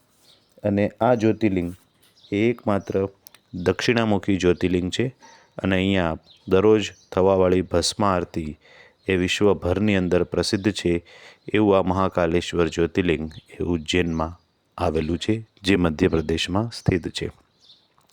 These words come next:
ત્યારબાદ મધ્યપ્રદેશની અંદર માલવા ક્ષેત્રમાં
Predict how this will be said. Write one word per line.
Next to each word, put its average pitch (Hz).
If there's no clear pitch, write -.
ત્યારબાદ 110
મધ્યપ્રદેશની 107
અંદર 95
માલવા 92
ક્ષેત્રમાં 90